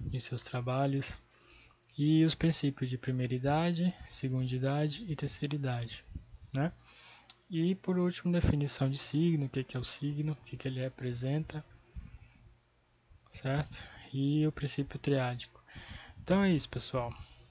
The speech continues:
É, eu vou deixar aqui, eu vou tentar deixar o, o link do vídeo no, aqui no, na descrição.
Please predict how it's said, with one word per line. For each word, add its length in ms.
É, 220
eu 80
vou 100
deixar 300
aqui, 360
eu 80
vou 80
tentar 300
deixar 380
o, 280
o 100
link 360
do 140
vídeo 420
no, 480
aqui 300
no, 260
na 100
descrição. 680